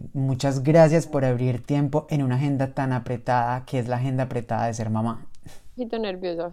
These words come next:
Speaker 2: como que me siento un poquito corchada, <laughs> un poquito corchada, pero bueno, em, hola a todos los que nos están escuchando. Eh, acá estoy con Emilio dándole de comer.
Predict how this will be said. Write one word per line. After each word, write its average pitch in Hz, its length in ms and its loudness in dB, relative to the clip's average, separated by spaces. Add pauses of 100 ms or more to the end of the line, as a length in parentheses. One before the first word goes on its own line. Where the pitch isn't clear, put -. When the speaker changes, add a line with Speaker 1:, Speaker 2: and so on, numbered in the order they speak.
(140)
Speaker 2:
como 214 180 -6
que 208 100 -6
me 202 120 -4
siento 196 240 -4
un 185 60 -12
poquito 220 280 -8
corchada, - 560 -8
<laughs> 262 1000 -2
un 269 100 6 (100)
poquito - 420 4 (220)
corchada, 220 640 2 (720)
pero 190 280 -4
bueno, 190 420 -10
em, 190 760 -8 (260)
hola 196 260 -4
a 190 40 -6
todos 208 420 -2
los 208 160 -4
que 190 100 -6
nos 185 120 -8
están 175 220 -6
escuchando. 269 880 -4 (1700)
Eh, 202 140 -2
acá 196 220 -2
estoy - 160 -14
con 214 200 -8
Emilio 202 840 -8 (460)
dándole 202 400 -8
de 196 100 -10
comer. 208 400 -10